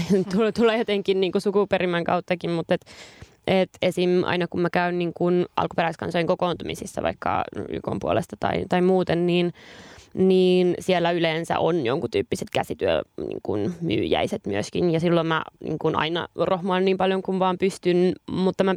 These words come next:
pidän myös huolen siitä, että aina kun mä jotain hankin, tai vaikka jätän hankkimattakin, mutta mä aina kysyn niiltä ihmisiltä, että,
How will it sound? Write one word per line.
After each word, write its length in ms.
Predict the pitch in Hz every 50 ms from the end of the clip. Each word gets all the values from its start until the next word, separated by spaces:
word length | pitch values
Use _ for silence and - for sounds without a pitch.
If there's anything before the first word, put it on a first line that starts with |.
| - _
pidän 220 | - 208 190 196 202
myös 220 | 208 202 190 -
huolen 320 | 208 196 185 190 190 190
siitä, 320 | 190 - 180 170 185 185 180
että 200 | 180 - - -
aina 240 | - 185 185 180 180
kun 120 | - - 175
mä 100 | 175 175
jotain 300 | 170 170 - 180 175 170
hankin, 600 | 170 208 202 208 202 190 - 185 185 175 180 170 - - - - - - - - - _ _ _ -
tai 120 | 214 202
vaikka 200 | 202 208 - -
jätän 260 | 226 233 240 - 247 247
hankkimattakin, 720 | 262 262 233 - - 170 165 165 - - 185 - 185 180 175
mutta 220 | 180 180 180 -
mä 120 | - 196 202
aina 200 | 196 202 196 196
kysyn 400 | - 240 233 - 214 190 - 90
niiltä 260 | 87 131 - - -
ihmisiltä, 680 | - 180 160 175 - - - - 101 101 - - - 98
että, 420 | - 170 - - - - - -